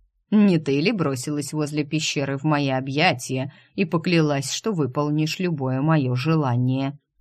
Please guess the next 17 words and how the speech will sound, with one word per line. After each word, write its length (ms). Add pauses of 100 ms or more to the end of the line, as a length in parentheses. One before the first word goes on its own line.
Или, 260
может, 440
ты 80
хочешь 420
стать 320
не 160
женой, 640 (200)
а 140
любимой 680
наложницей?» 1160 (540)
Сестра 460
фыркнула 680 (240)
и 80
отвернулась 720
от 180
принца. 600 (380)
«Тиран!» 640